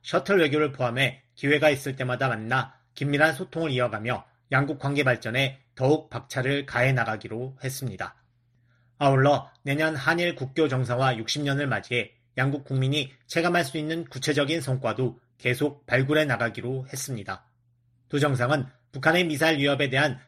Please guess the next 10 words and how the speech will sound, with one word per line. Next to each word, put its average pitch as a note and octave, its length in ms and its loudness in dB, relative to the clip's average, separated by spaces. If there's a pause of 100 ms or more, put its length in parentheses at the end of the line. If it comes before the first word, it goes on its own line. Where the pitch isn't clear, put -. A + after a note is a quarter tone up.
(120)
경보 D3+ 340 2
정보 C#3 280 0
실시간 D#3+ 440 -2
공유 C#3 240 -2
체계도 A#2+ 480 -6 (180)
면밀히 C3 600 2 (140)
계속 C#3 360 0
가동해 C3+ 420 -2
나가기로 A2+ 440 -4
했습니다. G2 500 -10